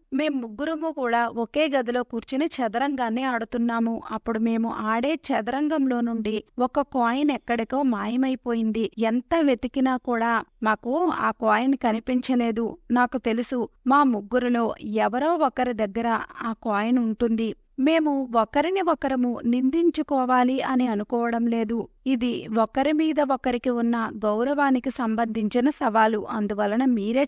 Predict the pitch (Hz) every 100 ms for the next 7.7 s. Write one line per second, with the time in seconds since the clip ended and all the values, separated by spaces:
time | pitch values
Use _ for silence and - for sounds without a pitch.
0 | 285 - 226 214 262 403 _ 240 277 269
1 | 226 202 254 277 302 330 - 233 - 208
2 | 208 277 285 220 202 214 285 262 233 233
3 | 240 233 214 214 220 - 285 359 339 226
4 | 269 294 302 277 262 240 240 - 233 226
5 | 233 320 - 285 254 262 262 247 240 277
6 | 247 294 - 240 214 247 233 208 226 -
7 | - - 214 208 240 233 226